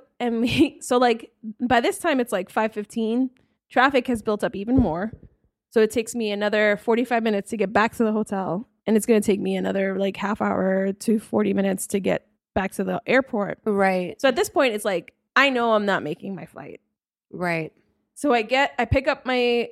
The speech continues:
Speaker 1: uh, bag at the hotel. I get back into the cab thinking, like, there might be still a chance.
Speaker 2: Right.
Speaker 1: So I call Delta and, uh,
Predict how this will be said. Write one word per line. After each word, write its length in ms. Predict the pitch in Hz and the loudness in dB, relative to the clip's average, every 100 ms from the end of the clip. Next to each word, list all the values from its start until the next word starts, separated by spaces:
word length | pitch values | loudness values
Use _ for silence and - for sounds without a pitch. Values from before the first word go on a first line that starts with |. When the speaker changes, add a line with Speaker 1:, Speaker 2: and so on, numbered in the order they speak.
| - | 0
Speaker 1:
uh, 300 | 226 220 190 | 2 4 2
bag 320 | 196 202 208 | 0 -2 -4
at 100 | 220 | -4
the 80 | 240 | -2
hotel. 520 | 233 220 202 190 175 | -2 -2 0 2 0
I 80 | - | -2
get 220 | 202 208 | -4 -2
back 420 | 196 196 196 - - | 0 -2 -4 -10 -8
into 220 | 220 214 | -6 -2
the 100 | 202 | -4
cab 340 | 202 175 160 - | -6 -6 -6 -6
thinking, 320 | 208 196 202 | -6 -6 -6
like, 300 | 190 185 _ | -6 -8 _
there 220 | 190 226 226 | -2 0 2
might 240 | 254 220 | 0 -2
be 140 | 214 214 | -6 -8
still 260 | - 208 | 0 2
a 60 | 165 | 2
chance. 480 | - 196 - - - | -2 -10 -12 -18 -2
Speaker 2:
Right. 580 | 208 214 190 156 135 - _ _ _ | 4 6 4 2 -4 -12 _ _ _
Speaker 1:
So 140 | - 262 | 0 2
I 100 | 247 | 2
call 600 | - 262 277 277 269 254 | -2 0 4 4 2 -2
Delta 640 | 214 220 226 190 117 196 _ _ _ _ _ | -4 -4 -4 -8 -10 -14 _ _ _ _ _
and, 500 | 208 208 202 208 208 - - | -4 -2 -2 -2 -6 -10 -4
uh, 360 | 220 202 190 | -2 -2 -4